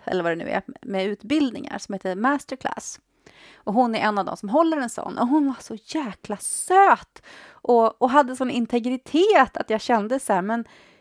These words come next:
gud! Ja, och så började jag läsa och insåg att herregud, hon är helt fantastisk. Och hon är ju en, hon är ju inte bara författare, utan hon är ju aktivist också. Och hon uttalade sig någonting i stil med att,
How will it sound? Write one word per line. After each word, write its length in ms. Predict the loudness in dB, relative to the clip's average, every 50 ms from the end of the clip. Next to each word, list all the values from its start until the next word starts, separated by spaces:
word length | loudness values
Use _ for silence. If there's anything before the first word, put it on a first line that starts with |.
| _ _ _ _ _ _
gud! 680 | 6 8 10 10 10 8 6 4 2 -4 -6 -8 -10 -10 -14 _ _ _ _ _ _ _ _ _ _ _ _ -6 2 4
Ja, 220 | 4 4 4 _
och 140 | -2 -6 -4
så 80 | -2 2
började 260 | 4 6 6 6 6
jag 60 | 4
läsa 400 | 6 6 4 4 2 0 0 0
och 80 | 2 0
insåg 300 | -2 -6 -8 -6 -6 -6
att 100 | -6 -4
herregud, 380 | -2 -2 -2 -2 -2 -4 -4
hon 100 | -4 -4
är 40 | -4
helt 200 | -2 -2 -4 -4
fantastisk. 680 | -6 -8 -4 -4 -6 -6 -4 -6 -8 -8 -8 _ -6 -2
Och 200 | 0 0 0 0 _ _ _ _ _ _ _ _ _ -20 _ _
hon 220 | -2 0 0 2
är 40 | 2
ju 60 | 0
en, 200 | 0 -2 -4 -6 _ _ _ -8
hon 180 | -4 -2 -2
är 100 | -2 -2
ju 60 | -4 -6 _ _ _ -6
inte 240 | -4 -4 -4 -2
bara 160 | 0 0 0 0
författare, 440 | 0 0 0 0 0 _ -6 -6
utan 160 | -4 -4 -4 -4
hon 120 | -4 -6
är 40 | -6
ju 60 | -4
aktivist 800 | -4 -6 -6 -4 -6 -4 -4 -4 -6 -6 -8 -16 -16 -16 -16 -18
också. 380 | -18 -18 -18 -16 -16 -14 -14 -16 _ _ _ _ _ _ _ -20 _ _ _ _ _
Och 360 | _ -6 -2 -2 2 4 4 4 4 2 0
hon 200 | -4 -6 -4 -4
uttalade 1040 | -2 -4 -4 -6 _ _ _ _ _ _ _ 0 2 4 4 4 2 0 0 -2 -4
sig 360 | -4 -4 -2 -2 -2 -2 -4 _ -10
någonting 600 | -8 -4 -2 -2 -2 -4 -6 _ -10 -10 -8 -8
i 40 | -10
stil 360 | -10 -6 -4 -2 -2 -2 -2
med 180 | -2 -4 -4 -4
att, 300 | -6 _ -16 -20 -20